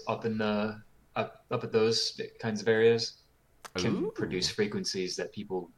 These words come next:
Speaker 1: can't really register hearing, but still affects them.
Speaker 2: You are actually talking about one of the major theories. Um, so, uh, Runa is actually alluding to, uh, a book that was written, uh, or, uh, the theory about a book that was written in,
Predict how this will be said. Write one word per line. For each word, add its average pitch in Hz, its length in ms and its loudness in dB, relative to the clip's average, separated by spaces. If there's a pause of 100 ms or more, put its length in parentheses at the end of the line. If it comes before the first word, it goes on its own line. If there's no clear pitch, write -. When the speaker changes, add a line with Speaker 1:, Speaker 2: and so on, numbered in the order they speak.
(180)
Speaker 1:
can't - 340 -2
really 117 300 -6
register 107 440 -2
hearing, 143 420 -4
but 90 180 0
still 87 260 -6
affects - 380 -10
them. 175 240 -8 (360)
Speaker 2:
You 107 280 -4
are 90 180 2
actually 98 420 -4
talking 117 420 -4
about 87 220 -6
one 92 120 -4
of 90 80 -6
the 87 60 -8
major 85 320 -8
theories. 87 720 -8
Um, 95 460 2
so, 147 640 6 (1300)
uh, 92 440 2
Runa 107 260 -2
is 98 160 -4
actually 90 380 -2
alluding 95 420 -4
to, 90 500 -4 (100)
uh, 80 360 -6
a 87 80 -2
book 104 280 -2
that 95 100 0
was 87 160 -6
written, 87 440 -6 (220)
uh, 87 220 -4
or, 92 240 2
uh, 87 240 0
the - 80 -4
theory 147 340 2
about 101 220 2
a 90 60 0
book 95 240 -2
that 95 100 0
was 90 140 -4
written 90 400 -6
in, 87 420 -6